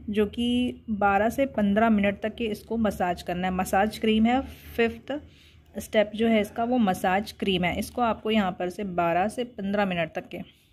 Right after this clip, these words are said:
मसाज करना है। मसाज करते टाइम आपको ध्यान रखना है कि सारे स्टेप्स आप फॉलो करें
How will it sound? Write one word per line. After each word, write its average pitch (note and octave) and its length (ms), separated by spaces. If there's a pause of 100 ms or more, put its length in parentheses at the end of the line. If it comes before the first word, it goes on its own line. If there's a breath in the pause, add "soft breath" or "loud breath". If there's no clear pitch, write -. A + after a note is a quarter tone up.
(1040 soft breath)
मसाज F#3+ 360
करना G#3+ 320
है। B3 220 (340 loud breath)
मसाज A#3 400 (400)
करते G#3 240
टाइम A3 240
आपको G#3 260
ध्यान G#3 260
रखना G3+ 200
है G#3 80
कि A3+ 140
सारे G3 340
स्टेप्स G3 420
आप G3 100 (160)
फॉलो F3+ 220
करें F#3+ 380